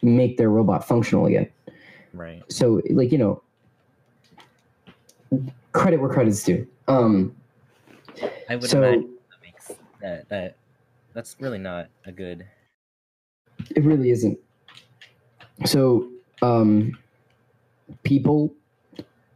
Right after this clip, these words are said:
Speaker 1: didn't give credit, and then,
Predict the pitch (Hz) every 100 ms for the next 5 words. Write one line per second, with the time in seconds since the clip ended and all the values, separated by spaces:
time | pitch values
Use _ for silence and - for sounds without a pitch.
0 | - - - - _ 131 127 131 - 127
1 | 120 113 - 113 98 92 - _ _ 110
2 | 107 101 95 95